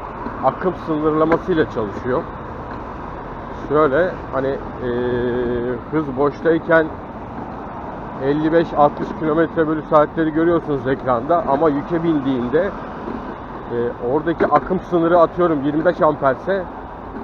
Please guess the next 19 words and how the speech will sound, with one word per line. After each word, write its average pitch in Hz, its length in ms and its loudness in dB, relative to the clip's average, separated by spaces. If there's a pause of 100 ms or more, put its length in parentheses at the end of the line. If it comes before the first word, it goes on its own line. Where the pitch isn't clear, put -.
o 131 40 -2
yirmi 143 260 0
beş 185 180 0
ampere 160 520 4 (600)
geldiğinde, 165 800 6 (340)
e, 147 40 2 (840)
hız 185 140 2 (260)
kırk - 240 -8
beşlerde 170 520 4
ise 190 200 0
orada 185 420 6 (400)
tutuyor. 165 360 2 (680)
Yetmiş 131 420 -6
kilo 180 200 2
bir 160 160 8
adam 170 220 6 (1600)
aynı, 185 340 8
e, 156 340 4 (1800)
koşullarda, 151 800 4